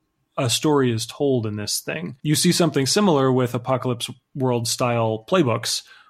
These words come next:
where characters get experience points for taking certain kinds of actions, or they have, uh, different special abilities or whatever that are related to their character's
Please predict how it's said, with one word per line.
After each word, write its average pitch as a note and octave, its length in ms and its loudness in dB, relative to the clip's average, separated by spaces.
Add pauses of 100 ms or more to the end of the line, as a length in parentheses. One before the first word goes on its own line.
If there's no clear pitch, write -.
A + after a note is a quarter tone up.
where A#2+ 560 0 (340)
characters B2 460 0
get A#2+ 320 0
experience D#3+ 460 0
points G#2+ 300 -4
for G#2+ 340 -2
taking A#2 480 -2
certain B2+ 300 -2
kinds B2 240 0
of C3+ 60 2
actions, B2+ 520 0
or A2+ 380 0
they A2+ 180 -2
have, A#2+ 520 0
uh, B2 380 2
different C3 420 -2
special D3 340 2
abilities D3+ 460 4
or A#2+ 60 2
whatever A2+ 280 0
that A#2 140 -2
are A#2 60 2
related A#2 460 0
to A#2 480 0
their A#2+ 180 -2
character's A#2+ 760 -2